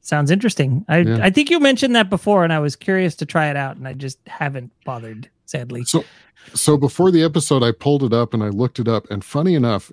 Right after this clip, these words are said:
Speaker 2: in the, in the Wikipedia article, there's actually a section literally called Greatest Games List, which I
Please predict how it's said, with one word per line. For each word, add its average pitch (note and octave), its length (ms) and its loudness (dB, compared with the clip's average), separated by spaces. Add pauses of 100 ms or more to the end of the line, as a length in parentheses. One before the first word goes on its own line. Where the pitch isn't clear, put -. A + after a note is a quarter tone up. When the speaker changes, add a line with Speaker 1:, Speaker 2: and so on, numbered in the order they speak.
Speaker 2:
in A#2 180 0
the, G#2+ 280 0
in G#2+ 80 -2
the A2 60 0
Wikipedia A#2 680 0
article, F#2 440 -4
there's G2 280 0
actually A#2+ 400 0
a F#2 60 -2
section A2 560 -2
literally C#3+ 400 2
called F#2+ 300 -6
Greatest G2+ 480 -2
Games F#2 360 -4
List, E2+ 380 -8
which G#2 160 -4
I A2 280 -2